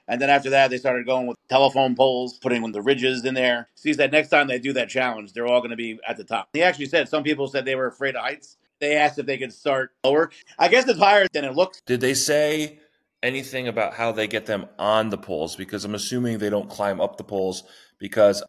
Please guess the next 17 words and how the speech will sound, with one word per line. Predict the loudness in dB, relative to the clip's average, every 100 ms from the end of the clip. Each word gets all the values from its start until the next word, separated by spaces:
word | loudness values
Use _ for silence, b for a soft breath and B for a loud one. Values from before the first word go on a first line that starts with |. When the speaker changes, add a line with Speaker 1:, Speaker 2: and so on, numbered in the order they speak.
| -4
Speaker 2:
they're | -2
not | 0
gonna | -2 -6
climb | -8 0 2 2
up | 0
there | 0 0 0
and | -2
say, | -2 2 2
"Oh, | 2 -4
scamper | -12 -6 -4 -2
up | -2
those | -4 -4
poles, | -2 0 0 -4
three, | -6 -6
two, | -6 -4
one, | 0 0
okay, | 0 0 0 -2